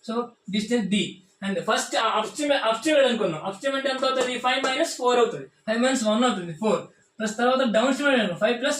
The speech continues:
వన్ అవుతుంది, సిక్స్. ఓకే, దీన్ని, దీన్ని సాల్వ్ చేసుకోండి. ఫైవ్ బై ఫోర్ D కామన్ తీసుకుంటే, ఆ, ట్వెల్వ్ అవుతుంది ఎల్సీఎం, త్రీ ప్లస్ టూ. So, ఫైవ్ అవుతుంది, ఫైవ్, ఫైవ్ పోతుంది, ఫోర్ వన్ జా, ఫోర్ త్రీ జా. So,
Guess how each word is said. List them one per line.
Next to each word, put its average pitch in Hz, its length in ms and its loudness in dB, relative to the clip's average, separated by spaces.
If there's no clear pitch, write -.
వన్ 233 160 0
అవుతుంది, 165 220 -8
సిక్స్. - 260 -4
ఓకే, 285 140 0
దీన్ని, 285 160 -2
దీన్ని 262 200 -2
సాల్వ్ 277 280 2
చేసుకోండి. 151 380 -8
ఫైవ్ 208 240 2
బై 226 80 0
ఫోర్ 302 200 2
D 226 180 0
కామన్ 226 300 0
తీసుకుంటే, 233 380 -2
ఆ, 175 40 -6
ట్వెల్వ్ 220 300 0
అవుతుంది 220 240 0
ఎల్సీఎం, 254 280 0
త్రీ 240 160 0
ప్లస్ 202 200 -4
టూ. 190 100 -2
So, 185 80 -8
ఫైవ్ 214 200 4
అవుతుంది, 247 280 2
ఫైవ్, 247 160 0
ఫైవ్ 233 240 -2
పోతుంది, 220 300 -4
ఫోర్ 214 240 -4
వన్ 220 180 -2
జా, 262 80 0
ఫోర్ 214 240 -4
త్రీ 226 160 -6
జా. 330 60 2
So, 196 80 -12